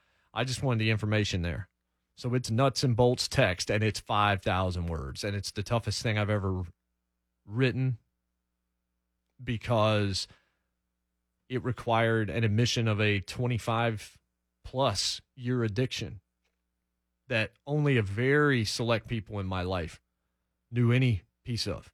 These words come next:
but something that because of this outbreak felt so very relevant and necessary now, and was on my heart during a funeral that I attended on Friday.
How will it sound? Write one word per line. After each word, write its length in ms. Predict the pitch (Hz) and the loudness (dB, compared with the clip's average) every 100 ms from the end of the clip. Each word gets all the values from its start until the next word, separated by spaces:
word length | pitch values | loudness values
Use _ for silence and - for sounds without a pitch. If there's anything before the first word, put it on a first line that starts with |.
| _ _ _ _ _ _ _ _ _ _ - | _ _ _ _ _ _ _ _ _ _ -10
but 120 | 110 | -6
something 340 | 139 117 123 | -4 -2 -2
that 140 | 117 101 | -2 -2
because 420 | 107 - 143 127 | -4 2 2 2
of 160 | 110 | 0
this 220 | 113 127 - | 0 -2 0
outbreak 540 | 131 110 113 107 98 | 0 0 0 -4 -4
felt 320 | - 139 117 - | -6 -4 -4 -4
so 480 | - - 127 131 | -6 0 4 4
very 760 | 123 101 120 123 120 117 110 - _ _ _ _ _ _ | 2 -2 -2 0 0 0 -2 -6 _ _ _ _ _ _
relevant 540 | 113 120 131 127 127 113 | -2 2 2 2 -2 -2
and 240 | 110 98 | -4 -2
necessary 840 | 110 110 113 - 117 104 95 90 - - | 0 0 -2 0 0 2 0 -2 -8 -10
now, 460 | 90 92 80 69 - _ _ _ _ _ _ | -4 -4 -4 -8 -16 _ _ _ _ _ _
and 100 | 110 | -8
was 120 | 104 113 | -4 0
on 160 | 113 | 2
my 160 | 110 104 | 2 2
heart 300 | 123 117 104 | 2 0 0
during 260 | 113 104 | -2 -2
a 40 | 92 | -4
funeral 380 | - 135 120 113 | -4 0 0 2
that 120 | 113 | 2
I 100 | 110 | 0
attended 360 | 104 120 113 | 0 0 0
on 140 | 104 95 | -2 -4
Friday. 560 | - 117 113 117 104 | -2 -2 0 0 -2